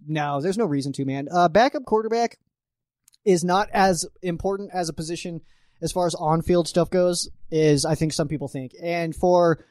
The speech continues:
the Wolf, ow, uh, specifically, I think that, uh, I, I think him coming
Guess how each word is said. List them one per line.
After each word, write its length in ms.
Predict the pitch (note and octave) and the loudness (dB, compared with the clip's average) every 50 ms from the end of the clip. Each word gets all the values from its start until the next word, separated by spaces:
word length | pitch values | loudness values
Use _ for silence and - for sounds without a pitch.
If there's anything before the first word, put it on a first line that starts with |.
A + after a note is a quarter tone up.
| _ _ - | _ _ 0
the 100 | D#3 D#3+ | 2 2
Wolf, 340 | D3+ D#3+ E3+ G#3 A3+ - - | 4 4 4 4 4 2 0
ow, 420 | - D3+ D3+ D3 D#3 F3+ A#3 B3+ - _ F#3+ _ _ _ _ _ _ _ _ _ _ _ _ _ _ - | 0 2 2 4 2 2 0 -2 -6 _ _ _ _ _ _ _ _ _ _ _ _ _ _ _ _ -4
uh, 220 | F#3+ F#3+ F#3 F3 | 0 2 2 2
specifically, 720 | - - - - - - A3+ - G#3+ - - D#3+ D3+ D#3 D3+ | 2 2 0 0 2 2 2 2 0 -2 -2 -4 -4 -4 -4
I 200 | - E3 E3 E3+ | -2 0 0 0
think 240 | - - G3+ F#3 - | 0 -2 -8 -6 -4
that, 420 | - F#3 F3 E3 E3 D#3 - - | -2 0 2 2 0 0 -4 -4
uh, 480 | G3 F3+ E3 E3 D#3+ D#3 D#3 D3+ D3 D3 - - _ _ _ - D#3+ | -2 0 0 0 0 -2 -2 -4 -6 -8 -10 -16 _ _ _ -8 -4
I, 140 | E3 E3+ F3 - | -4 -4 -4 -4
I 100 | F3+ F#3 | -4 -4
think 220 | E3+ F#3 F3+ F3 - | -2 -4 -6 -6 -2
him 320 | - F#3+ G3+ G#3+ A3 A3 | -2 0 0 0 0 -2
coming 460 | - A3 A3 G#3+ G#3+ G#3 G3+ G#3 G3 | -4 -4 -2 -2 -2 -4 -4 -6 -10